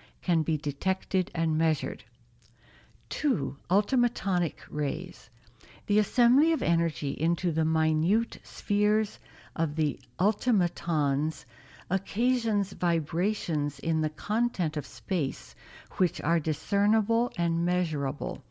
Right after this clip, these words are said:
And long before physicists ever discover the ultimaton, they will undoubtedly detect the phenomena of these rays as they shower in upon Urantia. These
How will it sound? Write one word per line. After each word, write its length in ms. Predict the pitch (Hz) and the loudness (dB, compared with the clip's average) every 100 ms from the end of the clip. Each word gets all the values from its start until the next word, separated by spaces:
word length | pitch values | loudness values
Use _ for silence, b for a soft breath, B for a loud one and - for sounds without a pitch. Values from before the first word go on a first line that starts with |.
| B B B B B B - | B B B B B B 0
And 180 | 202 208 | 2 4
long 300 | 226 277 302 | 6 6 6
before 480 | 269 - 277 214 | 2 0 4 4
physicists 880 | 180 - 220 208 185 185 170 - - - | 2 2 0 2 -2 -2 -4 -8 -18 -4
ever 260 | 175 196 208 | -2 0 -2
discover 680 | 185 160 - - 247 180 | -2 -8 -6 0 0 0
the 200 | 156 160 | -2 -2
ultimaton, 800 | 170 165 160 156 - 147 135 139 B B B B | -2 -4 -4 -4 -2 -2 -2 -4 B B B B
they 160 | - 190 | 2 2
will 240 | 170 180 - | 4 2 2
undoubtedly 760 | 170 160 165 202 233 208 175 | 2 2 0 0 0 0 -4
detect 760 | 151 156 - 220 220 - - - | -2 -4 -4 -6 -6 -8 -10 -6
the 80 | |
phenomena 760 | 165 175 160 180 202 180 143 143 | -4 -2 0 2 2 2 2 0
of 200 | 160 151 | -4 -4
these 340 | 151 165 165 - | -2 -2 -2 -4
rays 640 | 160 165 160 147 143 - - B B B | -2 0 2 0 -2 -6 -16 B B B
as 220 | 160 170 | -2 -2
they 180 | - 165 | 0 -4
shower 600 | - - 180 175 185 185 - | -4 -4 -2 0 0 -2 -2
in 340 | 180 156 147 | -2 0 -2
upon 340 | - - 170 156 | -6 -4 -2 -2
Urantia. 640 | 151 156 170 - - - - B B B B B _ | -2 -2 -4 -6 -10 -12 -14 B B B B B _
These 360 | 202 185 185 | 0 2 0